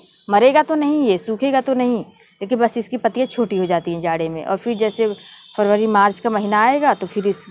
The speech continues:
जो इसकी पत्तियाँ हैं जो बड़ी बड़ी चौड़ी चौड़ी होने लग जाती हैं।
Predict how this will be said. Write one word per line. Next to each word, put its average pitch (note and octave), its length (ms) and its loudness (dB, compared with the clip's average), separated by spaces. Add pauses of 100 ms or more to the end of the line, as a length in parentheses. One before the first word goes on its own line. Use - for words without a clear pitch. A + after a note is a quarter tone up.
जो G3 200 -2
इसकी G3 300 -8
पत्तियाँ G3 380 -4
हैं G3 100 -2
जो C#4 180 4 (400)
बड़ी G3+ 200 4
बड़ी A3 220 2
चौड़ी G3+ 300 4
चौड़ी G3 340 4
होने G#3+ 320 0
लग F3 220 -2
जाती D#3+ 340 -4
हैं। D#3+ 240 -10